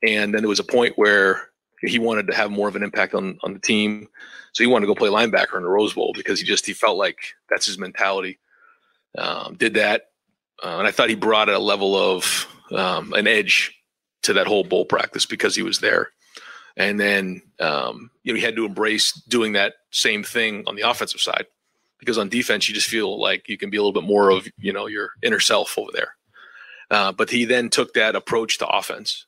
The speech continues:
and now you're seeing what he can do. He was a very good basketball player in high school, very good athlete, tough.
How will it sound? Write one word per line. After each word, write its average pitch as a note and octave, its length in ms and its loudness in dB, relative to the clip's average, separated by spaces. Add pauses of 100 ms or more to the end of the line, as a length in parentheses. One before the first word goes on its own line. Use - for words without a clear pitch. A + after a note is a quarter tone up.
and G2+ 120 -8
now G#2 100 0
you're G#2 140 -2
seeing G2+ 320 -2
what G2 80 -4
he G2 60 -6
can - 140 -14
do. - 200 -10 (100)
He C3+ 60 2
was A#2 100 0
a G2 60 -4
very A#2 200 4
good A2+ 140 -2
basketball G#2+ 380 -2
player G#2+ 320 -4
in G2 60 -16
high A#2 120 0
school, A#2 340 2 (380)
very A#2 200 2
good A2+ 100 2
athlete, G#2+ 460 0 (120)
tough. - 480 -2